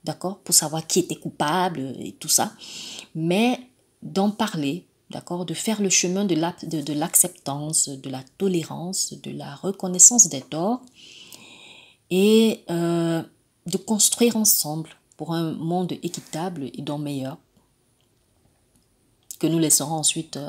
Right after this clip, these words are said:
à nos enfants, à notre descendance. Alors, les amis, comme vous vous en doutez,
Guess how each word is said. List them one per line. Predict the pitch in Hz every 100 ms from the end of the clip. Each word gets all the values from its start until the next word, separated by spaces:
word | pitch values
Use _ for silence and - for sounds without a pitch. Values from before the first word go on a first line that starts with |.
| -
à | - -
nos | 151 151
enfants, | 160 - 139 156 _ _ -
à |
notre | 147 156 165
descendance. | 170 170 160 135 131 - - _ _ _ _ _ _ _ _ _ _ _ _ _ - - - - - - - - _ -
Alors, | 175 139 131 - _ _ _ _
les | 175 165 143
amis, | 143 143 - _ _ _ _ - - _ - - - - - - - - -
comme | 170
vous | 165
vous | 165 151
en | 151
doutez, | 143 - 120